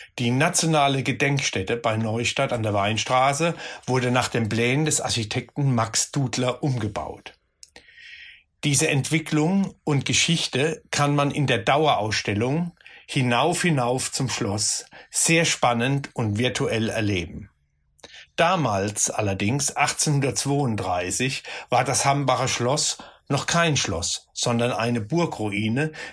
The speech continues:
mit dem Namen Kestenburg. Die Burg wurde nämlich im Jahre sechzehnhundertachtundachtzig durch die Franzosen im Pfälzischen Erbfolgekrieg zerstört.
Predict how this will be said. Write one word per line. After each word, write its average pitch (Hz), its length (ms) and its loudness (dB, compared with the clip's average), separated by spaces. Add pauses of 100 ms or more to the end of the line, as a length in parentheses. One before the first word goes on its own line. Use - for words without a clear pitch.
mit 127 160 -2
dem 120 160 2
Namen 123 540 0
Kestenburg. - 920 -4 (680)
Die 123 80 0
Burg 185 340 2
wurde 113 240 0
nämlich 110 560 2 (140)
im 123 160 -2
Jahre 127 420 2
sechzehnhundertachtundachtzig 131 2000 0 (340)
durch 147 240 0
die 135 100 0
Franzosen 147 880 0
im 127 160 -2
Pfälzischen 143 500 0
Erbfolgekrieg 110 1000 -2
zerstört. 98 640 -4